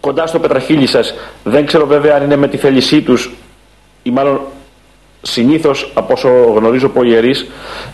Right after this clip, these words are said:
προσέρχονται μερικοί με τη θέλησή τους, αλλά δεν μπορούν να παραμείνουν με τη θέλησή τους.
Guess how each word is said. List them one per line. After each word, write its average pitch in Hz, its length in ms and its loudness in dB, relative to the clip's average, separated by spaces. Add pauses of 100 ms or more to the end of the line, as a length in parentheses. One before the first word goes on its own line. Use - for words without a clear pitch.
προσέρχονται 147 680 2
μερικοί 131 440 4
με 135 120 4
τη 113 100 -2
θέλησή 127 380 2
τους, 156 160 0
αλλά 151 200 4
δεν 170 180 0
μπορούν 165 260 2
να 170 100 2
παραμείνουν 151 680 0
με 117 120 4
τη 101 100 -2
θέλησή 107 420 2
τους. 98 160 2